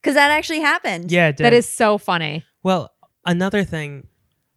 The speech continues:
Speaker 2: I wanted Robert Downey Junior to be nominated for Best Supporting Actor, too,
Speaker 3: He was
Speaker 2: that year.
Speaker 3: very good in this.
Speaker 2: He was so good.
Speaker 3: He
Speaker 2: I
Speaker 3: was very Tony Stark, but he was very good
Speaker 2: But
Speaker 3: in
Speaker 2: this
Speaker 3: this.
Speaker 2: was before
Speaker 3: I
Speaker 2: Tony
Speaker 3: know. Well,
Speaker 2: Stark.
Speaker 3: that's what I'm saying, is that,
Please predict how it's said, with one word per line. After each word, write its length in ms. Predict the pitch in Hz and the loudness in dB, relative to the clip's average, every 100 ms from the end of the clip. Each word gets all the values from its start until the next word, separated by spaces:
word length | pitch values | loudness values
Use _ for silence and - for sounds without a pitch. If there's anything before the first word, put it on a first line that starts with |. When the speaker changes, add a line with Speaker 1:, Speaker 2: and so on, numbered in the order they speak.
| - | -4
Speaker 2:
I 120 | 170 | -4
wanted 640 | 151 165 185 185 147 147 | -2 -6 -6 -6 -8 -6
Robert 260 | 156 143 139 | -4 -4 -8
Downey 240 | 139 131 | -10 -12
Junior 400 | 123 131 127 123 | -10 -12 -12 -14
to 100 | 120 | -14
be 120 | 123 | -14
nominated 480 | 127 123 120 120 120 | -12 -14 -14 -16 -16
for 100 | - | -16
Best 220 | 131 131 | -14 -14
Supporting 420 | - - 147 117 117 | -16 -12 -10 -10 -14
Actor, 340 | 120 - 120 | -18 -18 -20
too, 140 | - | -14
Speaker 3:
He 100 | 143 | -8
was 120 | 254 190 | -6 -6
Speaker 2:
that 60 | |
year. 40 | 151 | -4
Speaker 3:
very 220 | 170 147 | -4 -4
good 140 | 151 | -8
in 80 | 151 | -12
this. 180 | - 165 | -12 -8
Speaker 2:
He 60 | 175 | -8
was 100 | - | -8
so 460 | - - 160 165 | -12 -8 -6 -4
good. 160 | 160 156 | -6 -6
Speaker 3:
He 60 | 240 | -4
Speaker 2:
I 40 | |
Speaker 3:
was 100 | 226 | -2
very 260 | 175 254 302 | 2 2 2
Tony 280 | 269 220 226 | -2 -6 -6
Stark, 320 | - 151 156 | -8 -10 -10
but 80 | 165 | -8
he 80 | 175 | -8
was 80 | |
very 180 | 165 151 | -6 -8
good 80 | 143 | -4
Speaker 2:
But 120 | 190 | -4
Speaker 3:
in 40 | 185 | -4
Speaker 2:
this 120 | 170 | -8
Speaker 3:
this. 60 | 170 | -8
Speaker 2:
was 120 | 143 | -8
before 300 | 147 - 147 | -10 -8 0
Speaker 3:
I 120 | 226 | 0
Speaker 2:
Tony 0 | |
Speaker 3:
know. 100 | 226 | 0
Well, 60 | 131 | -4
Speaker 2:
Stark. 160 | 277 285 | 0 2
Speaker 3:
that's 180 | 269 | 2
what 100 | 247 | -2
I'm 80 | 220 | -8
saying, 300 | - 214 160 | -4 -4 -4
is 140 | 160 190 | -6 0
that, 260 | 175 151 | 0 0